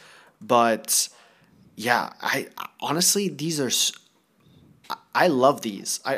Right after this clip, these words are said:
I don't even know what to say. I love the black on the purple. I love the hits of that, like, mint green with the speckles and then that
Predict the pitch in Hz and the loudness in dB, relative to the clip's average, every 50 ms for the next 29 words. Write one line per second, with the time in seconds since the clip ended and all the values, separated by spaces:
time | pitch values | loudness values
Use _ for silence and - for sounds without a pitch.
0 | - 139 139 143 156 170 165 147 143 139 135 135 135 - 117 - - - 127 127 | -2 -2 0 0 0 0 0 0 0 0 0 0 0 -2 -2 -2 0 0 2 0
1 | 113 104 120 123 135 139 139 131 135 127 107 95 120 123 123 127 131 135 - - | 0 0 0 0 2 2 2 2 0 -2 -2 0 2 4 4 4 4 0 -2 -6
2 | - 139 131 123 120 117 110 - - 135 135 135 - 143 135 131 - - 127 123 | -6 -4 -4 -2 -4 -6 -10 -8 -6 -6 -6 -4 -4 -4 -2 -2 -2 -2 -4 -2
3 | 127 131 127 113 117 - - - 135 - - - 120 117 117 113 101 - 117 117 | -2 -2 -2 -4 -6 -8 -6 -6 -4 -2 -2 -2 0 0 0 0 0 0 -2 -2
4 | 113 110 110 - - - - - - - _ _ - 123 127 135 143 151 156 156 | -2 -2 -2 -6 -12 -20 -20 -20 -20 -20 _ _ -6 -4 -2 0 2 2 2 2
5 | 151 - - 135 123 131 131 139 151 165 170 170 170 165 170 165 160 160 147 131 | 0 -2 -4 -4 -2 0 0 2 2 0 -2 -2 -4 -2 -2 -2 0 0 -2 -2
6 | 127 127 - - - - - - - 147 143 143 143 - 147 139 139 139 139 139 | -4 -4 -2 0 2 2 2 0 0 0 0 0 2 0 2 2 4 4 2 2
7 | 131 127 127 127 127 123 127 123 120 - - | 0 -2 -2 -2 -2 -2 -2 -2 -4 -6 -8